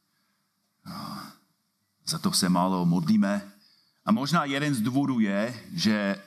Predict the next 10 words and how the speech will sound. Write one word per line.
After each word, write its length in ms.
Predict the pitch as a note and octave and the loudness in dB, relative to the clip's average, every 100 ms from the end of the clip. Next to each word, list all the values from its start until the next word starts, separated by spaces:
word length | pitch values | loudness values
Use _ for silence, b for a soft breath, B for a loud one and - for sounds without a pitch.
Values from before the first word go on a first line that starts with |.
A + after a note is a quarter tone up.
| - | -2
a, 440 | F#2+ F2+ E2+ E2 | 0 2 -2 -4
jsem 320 | - - C#3+ B2+ | -2 0 0 0
misionář. 760 | A#2+ C3 A2 E2 D2 - - - _ _ _ _ _ _ _ _ _ _ _ _ _ _ _ _ _ _ _ _ - B B B B | -2 0 2 0 -4 -6 -6 -10 _ _ _ _ _ _ _ _ _ _ _ _ _ _ _ _ _ _ _ _ -20 B B B B
Jako 160 | - G2 | -2 2
můj 160 | G2+ | 2
celý 300 | G2+ A2+ A2 | 2 2 2
život 380 | G2 A2 A2 G2+ | 2 2 0 0
se 100 | G#2 | -2
točí 340 | F2+ G2+ G2 G#2+ | 2 0 2 0
kolem 580 | G#2+ G#2 G2 G2 - | 2 4 2 2 -4